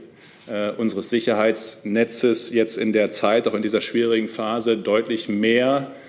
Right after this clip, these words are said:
auch zu testen, testen zu können, um diejenigen, die vielleicht ohne es zu wissen und zu ahnen, weil sie keine Symptome haben, infiziert sind, andere anstecken können,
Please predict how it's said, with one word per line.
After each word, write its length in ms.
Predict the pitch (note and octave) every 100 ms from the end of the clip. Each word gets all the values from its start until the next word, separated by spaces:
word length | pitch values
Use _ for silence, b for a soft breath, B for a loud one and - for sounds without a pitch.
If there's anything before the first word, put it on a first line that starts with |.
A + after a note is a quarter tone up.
| B
auch 180 | A2 G#2+
zu 160 | - -
testen, 500 | - A2+ - C3 -
testen 340 | A2 - B2
zu 200 | - A#2
können, 360 | - A#2 C3 B2+
um 140 | G#2
diejenigen, 500 | G#2+ A#2 B2 B2 A#2
die 120 | A2
vielleicht 440 | A2 G#2+ G#2+ - C3
ohne 200 | B2 A2
es 120 | -
zu 160 | A#2+
wissen 260 | A2 B2+ C3+
und 140 | A2+
zu 160 | - A#2
ahnen, 320 | G#2 A2+ B2
weil 140 | A2+ G#2
sie 100 | G#2
keine 240 | A2 G#2+
Symptome 540 | G2+ G2 A#2+ A#2+ A2+
haben, 300 | G#2+ G#2+ G#2+ - B B B B
infiziert 560 | G#2+ - - B2+ B2+
sind, 220 | - A#2+ G2+
andere 240 | G2+ G2+
anstecken 460 | G#2+ A2+ A#2 A#2 G#2+
können, 420 | A2 A2 A2+